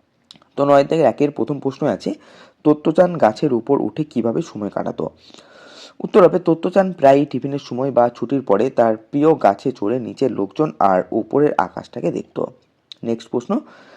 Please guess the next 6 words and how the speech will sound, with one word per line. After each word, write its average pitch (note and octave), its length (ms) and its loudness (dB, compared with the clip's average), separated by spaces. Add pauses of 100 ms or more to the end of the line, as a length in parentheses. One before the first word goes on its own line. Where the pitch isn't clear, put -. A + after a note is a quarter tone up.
(180)
ছেলেমেয়েরা F#3+ 560 0
গাছগুলোকে A#2+ 540 -2
কিভাবে B2 400 -4 (120)
আপন B2+ 340 -12
করে G2+ 220 -4
নিয়েছিল? F#2+ 520 -2